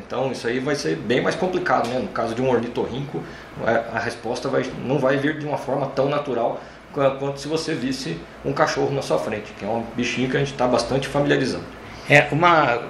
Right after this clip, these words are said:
Speaker 2: coisa importante em relação ao processo dual é que o sistema um e o sistema dois, é,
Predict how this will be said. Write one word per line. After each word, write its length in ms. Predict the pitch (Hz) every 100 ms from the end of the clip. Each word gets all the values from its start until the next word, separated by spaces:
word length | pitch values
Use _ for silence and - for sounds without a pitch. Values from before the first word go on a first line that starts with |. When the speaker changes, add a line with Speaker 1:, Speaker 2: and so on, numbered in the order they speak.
| -
Speaker 2:
coisa 200 | 147 143
importante 540 | 139 139 - 170 170
em 20 |
relação 560 | 127 127 117 - 135 127 127 - - -
ao 120 | 123
processo 440 | - 127 - 123 135
dual 360 | 117 139 170
é 100 | 165
que 320 | 160 175 165 - - -
o 60 | 139
sistema 440 | - 127 - 156
um 160 | 139 151
e 40 |
o 40 | 170
sistema 440 | - 131 143 139
dois, 420 | 117 139 180 - - - - -
é, 340 | 139 135 135